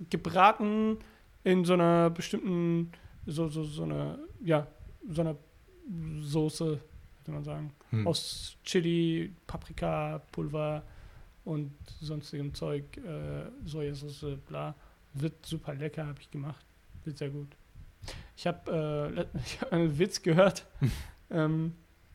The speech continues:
Speaker 1: das war so ein Comedian, der w-, fand ich gut. Der, der hat auch, der meinte auch, die ging's auch ihm um Tofu und er meinte, okay,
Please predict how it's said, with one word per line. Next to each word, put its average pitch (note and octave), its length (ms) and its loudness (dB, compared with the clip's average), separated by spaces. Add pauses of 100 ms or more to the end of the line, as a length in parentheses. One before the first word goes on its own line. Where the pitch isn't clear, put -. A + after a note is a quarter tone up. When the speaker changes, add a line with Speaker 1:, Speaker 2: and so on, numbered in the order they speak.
(120)
Speaker 1:
das B2+ 100 -8
war E3 80 4
so E3 80 4
ein D#3+ 60 2
Comedian, F3 420 6
der E3+ 140 4
w-, G3+ 320 -8
fand G#3+ 200 -2
ich - 120 -8
gut. G#3 260 -2
Der, D#3 300 0
der D#3+ 100 0
hat D#3+ 80 0
auch, F#3 200 -2 (220)
der - 140 -8
meinte E3+ 300 0
auch, D#3+ 120 -2 (220)
die A3+ 380 -10
ging's E3 260 -4
auch F#3 320 -2
ihm - 280 -4
um E3+ 120 -2
Tofu G3 260 -2
und F3+ 60 0
er E3 60 0
meinte, E3+ 340 -2 (640)
okay, E3+ 300 4